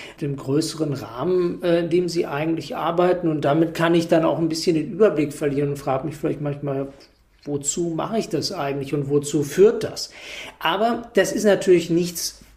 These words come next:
vollkommen Neues, ähm, das muss man auch dazu sagen. Es ist nur ein Phänomen, das immer wieder spürbar wird und heute vielleicht noch mal vermehrt. Aber das ist eigentlich ein uraltes Problem und das ist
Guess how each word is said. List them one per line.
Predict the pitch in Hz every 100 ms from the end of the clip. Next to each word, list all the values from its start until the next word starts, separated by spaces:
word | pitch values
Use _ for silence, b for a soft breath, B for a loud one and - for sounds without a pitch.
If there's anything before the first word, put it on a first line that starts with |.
| - -
vollkommen | - 165 165 160 151 131 123
Neues, | 139 202 143 120 208 - - -
ähm, | 151 156 143
das | 139 190
muss | 175
man | 175 147
auch | 151 170
dazu | 170 131 - 143
sagen. | 127 120 113 127 175 208 B B B B
Es | 165 165
ist | 190 -
nur | 175 185 180 -
ein | 165 160
Phänomen, | - 175 165 156 165
das | 165 -
immer | 190 175 143
wieder | 190 214 226
spürbar | - - 180 175 147 123
wird | 123 143
und | 160 143
heute | 151 147
vielleicht | - 151 143 131
noch | 135
mal | 131 135
vermehrt. | - 131 156 180 - - -
Aber | - 165 160 143 - 165 143
das | 151 175
ist | 160
eigentlich | - 170 165 151
ein | 165
uraltes | 165 180 160 160 156
Problem | - 156 139 143 175 233 180
und | 170 160
das | 165 165
ist | 139 - -